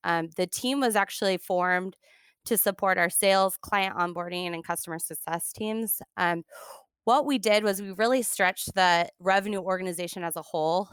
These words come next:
to have a growth mindset. Um, this really laid the foundation that I believe allowed us to quickly shift to support the demands that covid nineteen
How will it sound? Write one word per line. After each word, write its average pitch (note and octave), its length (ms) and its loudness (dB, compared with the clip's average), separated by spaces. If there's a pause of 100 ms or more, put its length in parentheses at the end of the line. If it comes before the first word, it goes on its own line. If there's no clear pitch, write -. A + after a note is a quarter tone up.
to F3+ 140 0
have F3 220 2
a E3+ 100 0
growth E3 300 -2
mindset. F3 560 2 (540)
Um, F#3 200 2
this A#3 240 0
really A#3 200 4
laid G3 240 2
the D#3+ 60 -12
foundation F#3 800 -2 (320)
that F#3 200 4
I A#3+ 200 2
believe G3 340 0
allowed F3 280 2
us F3 100 -6
to F3 100 -6
quickly F3+ 320 -8
shift - 420 -2
to F3 120 -8
support E3+ 420 -4
the F3+ 80 -8
demands E3 440 -4
that D#3+ 140 -10
covid F3 300 -4
nineteen F3 600 -4